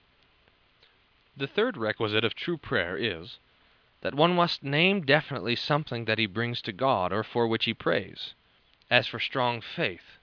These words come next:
for love, for peace, and for the comfort of his neighbor. One must actually set forth the petitions, just as the Lord's Prayer presents seven petitions. This is what Christ means by the words,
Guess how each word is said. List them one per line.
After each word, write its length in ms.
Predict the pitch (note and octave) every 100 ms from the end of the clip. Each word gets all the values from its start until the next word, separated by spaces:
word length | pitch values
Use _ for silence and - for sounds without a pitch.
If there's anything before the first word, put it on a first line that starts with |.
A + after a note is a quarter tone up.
| -
for 140 | A#2+
love, 320 | B2 D3 F2+ -
for 100 | -
peace, 680 | G2+ - D#3 F2+ - - -
and 140 | A2 G#2+
for 100 | A#2
the 80 | A2
comfort 420 | - D3 - G2+
of 100 | F#2
his 120 | F#2
neighbor. 360 | G#2 G#2 - - _ _ _ _ _ _ _ _ _ -
One 160 | C#3+
must 180 | D#3+ -
actually 360 | D#3 F#3+ - G#3+
set 320 | - C3+ -
forth 280 | - A2+ -
the 160 | C#3+ A2
petitions, 640 | G#2+ - D3 - - - -
just 320 | B2+ C#3 -
as 100 | C3
the 120 | C3+
Lord's 360 | A2+ A2 A#2+ B2+ -
Prayer 340 | G2+ E2+ F2+ - - - -
presents 380 | A#2+ A2 A#2 -
seven 360 | - B2 A#2
petitions. 640 | G#2 G2+ G2+ - - - - _ _ _ _ _ _ _
This 160 | - F3
is 140 | G3
what 160 | G#3+ -
Christ 380 | - C#3 D3 -
means 360 | B2+ B2 A2
by 180 | G2 G#2
the 120 | G2+
words, 640 | F#2+ G#2 F#2+ F2+ A2 -